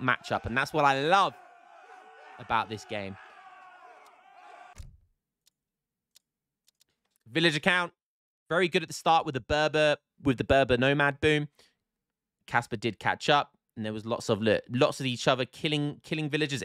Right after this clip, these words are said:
everywhere, left, right, and center. Fantastic game. All resources gathered, slightly favored for Nagatoro, but it just came down to micro, really.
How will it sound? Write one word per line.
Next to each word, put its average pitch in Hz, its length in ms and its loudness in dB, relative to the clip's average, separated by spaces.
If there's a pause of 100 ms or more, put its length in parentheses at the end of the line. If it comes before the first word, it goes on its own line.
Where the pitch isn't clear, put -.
everywhere, 135 580 2
left, 131 340 -4
right, 117 160 -2
and 110 80 -8
center. 117 480 -2 (380)
Fantastic 117 580 -2
game. 107 320 -4 (320)
All 139 160 -2
resources 135 380 0
gathered, 135 320 2
slightly 185 400 0
favored 196 360 -2
for 185 200 -6
Nagatoro, 185 540 2 (2000)
but 107 100 -6
it - 80 -8
just - 160 -4
came 113 180 0
down 104 260 2
to 107 100 -8
micro, 98 400 -2
really. 101 400 -4